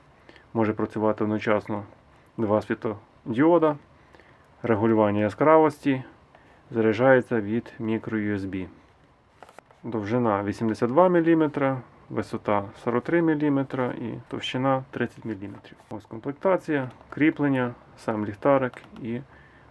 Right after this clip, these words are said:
поясок. Батарея вісімнадцять шістсот п'ятдесят, тисячу,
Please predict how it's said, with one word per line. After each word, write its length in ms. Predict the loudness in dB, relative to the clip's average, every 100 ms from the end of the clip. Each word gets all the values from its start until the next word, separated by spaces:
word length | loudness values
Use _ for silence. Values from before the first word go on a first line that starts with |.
| -2
поясок. 500 | 0 0 -2 -6 -8 -18 -20 -20 -20 -20 -20 -20 -20 -20 -20 -20 -20 -20 -20 -20 -20 _ _ -20 _ -20 -12 0
Батарея 600 | 0 4 4 4 2 -2 -10 _ _ -20 -20 -20 -20 -20 -20 -20 -6
вісімнадцять 500 | -4 0 2 2 0
шістсот 340 | -4 -4 -4 -6
п'ятдесят, 580 | -2 -2 4 4 4 0 -16 -2
тисячу, 560 | -2 0 -4 -4 -6